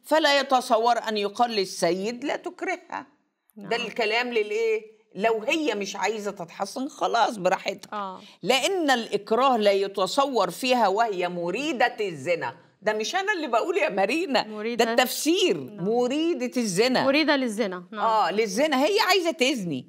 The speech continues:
Speaker 2: مم.
Speaker 1: "فهذا أمر في سادة وفتيات حالهم هذه". وإلى هذا المعنى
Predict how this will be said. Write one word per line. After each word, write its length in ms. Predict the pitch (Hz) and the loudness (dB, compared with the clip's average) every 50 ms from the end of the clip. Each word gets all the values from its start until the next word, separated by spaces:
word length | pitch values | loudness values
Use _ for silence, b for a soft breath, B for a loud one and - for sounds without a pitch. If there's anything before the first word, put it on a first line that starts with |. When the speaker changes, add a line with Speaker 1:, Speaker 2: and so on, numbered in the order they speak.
| - _ | -16 _
Speaker 2:
مم. 180 | - 208 196 180 | -20 -18 -18 -2
Speaker 1:
"فهذا 520 | - 175 185 208 247 277 330 359 233 226 | 2 4 4 6 6 6 4 4 4 2
أمر 360 | 226 - 269 269 262 254 233 208 | 2 2 2 2 2 2 0 0
في 280 | - - 202 185 175 | -2 -4 -4 -4 -2
سادة 580 | 165 226 240 247 240 262 247 226 254 240 - 190 | -2 0 2 4 4 4 2 0 -4 -4 -2 0
وفتيات 800 | 165 208 214 185 165 - 180 170 175 190 202 208 208 208 - - b b b b b | 0 0 -2 -6 -8 -6 -4 0 4 4 4 4 2 0 -4 -12 b b b b b
حالهم 540 | - - 165 175 196 220 220 190 180 175 | 0 0 4 4 6 4 4 4 0 0
هذه". 440 | 170 156 143 143 135 151 139 127 - - | 0 -2 -2 -2 -2 -4 -4 -6 -6 -2
وإلى 260 | - 208 240 339 - | 0 0 2 4 4
هذا 320 | 415 381 339 262 226 240 | 4 4 4 4 4 2
المعنى 500 | 208 185 180 185 196 190 190 196 202 202 | 2 2 2 2 2 2 2 0 -2 -2